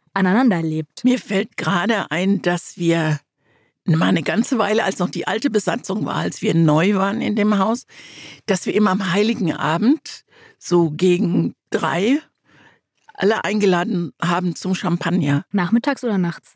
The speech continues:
Speaker 2: N-, nachmittags,
Speaker 1: Ach so.
Speaker 2: was natürlich eine katastrophale Folge war, weil wir waren
Speaker 1: <laughs>
Speaker 2: schön hackedicht, so als
Speaker 1: Unterm
Speaker 2: endlich
Speaker 1: Tannenbaum.
Speaker 2: unterm Tannenbaum. Aber das,
Speaker 1: Schöne Nacht.
Speaker 2: aber das war eigentlich, das war eigentlich immer ganz schön. Aber dann sind wir immer Weihnachten jetzt weggefahren.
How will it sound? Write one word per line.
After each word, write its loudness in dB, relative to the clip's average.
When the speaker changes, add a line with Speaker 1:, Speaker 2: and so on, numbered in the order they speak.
Speaker 2:
N-, -6
nachmittags, 0
Speaker 1:
Ach -18
so. 0
Speaker 2:
was -2
natürlich 0
eine -8
katastrophale -2
Folge 0
war, 2
weil 0
wir 0
waren -2
Speaker 1:
<laughs> -8
Speaker 2:
schön 4
hackedicht, -6
so 2
als -2
Speaker 1:
Unterm 0
Speaker 2:
endlich 0
Speaker 1:
Tannenbaum. 0
Speaker 2:
unterm -2
Tannenbaum. -4
Aber 2
das, 4
Speaker 1:
Schöne 4
Nacht. 2
Speaker 2:
aber -2
das -2
war 0
eigentlich, -4
das -8
war 0
eigentlich -2
immer 0
ganz -2
schön. 0
Aber 0
dann -2
sind -4
wir 2
immer 2
Weihnachten -2
jetzt -4
weggefahren. -2